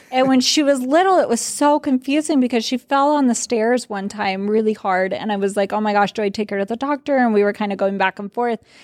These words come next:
but she was sitting there laughing. And I was, and she, but she's like, "I'm so hurt. Oh my gosh." And then she's laughing. And I'm like, "Well,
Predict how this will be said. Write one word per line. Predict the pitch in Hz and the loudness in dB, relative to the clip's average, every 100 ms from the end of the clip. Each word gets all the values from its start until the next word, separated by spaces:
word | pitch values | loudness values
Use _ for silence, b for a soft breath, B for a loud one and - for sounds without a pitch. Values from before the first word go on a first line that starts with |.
| b b | b b
but | 254 | -2
she | - 262 | 0 0
was | 226 | 0
sitting | - 254 269 | 0 0 0
there | 220 196 | 0 -2
laughing. | 196 202 220 - 170 - 202 - _ _ _ _ - | -2 0 0 -4 -12 -14 -20 -20 _ _ _ _ -2
And | 254 | 2
I | 254 | 4
was, | 240 247 - | 2 0 -2
and | 254 240 | 0 2
she, | - 247 | 0 0
but | 254 | 0
she's | - 262 | 0 0
like, | 262 285 | 0 0
"I'm | 370 | -4
so | 359 - 370 359 | -6 -2 0 0
hurt. | 320 381 415 370 392 | 0 0 2 2 0
Oh | 403 | 0
my | 440 453 | -2 -4
gosh." | 440 427 392 | -2 -2 -2
And | 269 | -4
then | 247 | -4
she's | 247 247 | -4 -6
laughing. | 254 254 370 427 330 247 233 | -2 0 -2 -4 -8 -6 -2
And | 233 | 0
I'm | 233 | 0
like, | 233 220 226 b b b b | 0 0 -4 b b b b
"Well, | 294 302 214 - | -2 -2 -2 -12